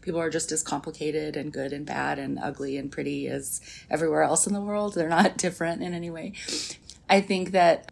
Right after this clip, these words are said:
the other thing that happened to me too is that I found myself in very wealthy areas. So I had come from this extremely poor rural place and went to these incredibly, some of the wealthiest places in the country for,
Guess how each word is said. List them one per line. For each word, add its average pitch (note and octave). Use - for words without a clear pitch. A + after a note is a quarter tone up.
the -
other F3+
thing D#3
that D3
happened D#3
to -
me D#3
too A#3
is G3+
that D3
I D3
found D#3+
myself D3+
in D#3
very D3
wealthy D#3
areas. -
So D3
I D3+
had D3+
come D3
from D3
this C#3
extremely E3
poor C#3+
rural C#3+
place C#3+
and C#3
went D#3+
to D3+
these C#3+
incredibly, D#3
some -
of E3
the D3+
wealthiest C#3+
places D3+
in C#3
the C#3
country A3
for, D#3